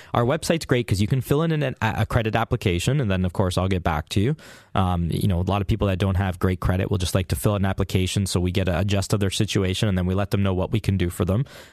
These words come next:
Uh, you can do a testimonial if you've already dealt with us right on our site. Fill out a testimonial. You can see pictures of tons of cars that we've sold,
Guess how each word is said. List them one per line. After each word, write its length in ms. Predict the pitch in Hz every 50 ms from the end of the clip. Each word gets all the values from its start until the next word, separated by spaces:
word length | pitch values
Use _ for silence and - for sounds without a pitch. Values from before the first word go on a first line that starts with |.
| _ -
Uh, 80 | 87 85
you 100 | 95 98
can 120 | - - 101
do 100 | 101 95
a 40 |
testimonial 640 | - - 110 104 - - 113 104 101 101 101 104 107
if 100 | 107 - 98
you've 100 | 82 90
already 220 | 90 95 95 90
dealt 200 | 87 92 82 -
with 160 | 98 98 -
us 180 | 104 104 - 104
right 160 | 90 90 95
on 140 | 101 98 101
our 100 | 101 95
site. 340 | - - 95 92 - - -
Fill 180 | - 92 92
out 100 | 98 95
a 40 | 90
testimonial. 720 | - - 98 - - 107 101 98 95 95 98 101 107 110 - - - -
You 100 | - 113
can 140 | - 120 101
see 140 | - 113 101
pictures 480 | - - 123 - - - 104 90 85 87
of 160 | 82 - -
tons 420 | - - - 147 147 147 143 131
of 100 | 127 107
cars 320 | - - 117 117 117 110 107
that 140 | 107 95
we've 160 | - 104 101 -
sold, 340 | - 120 107 107 110 104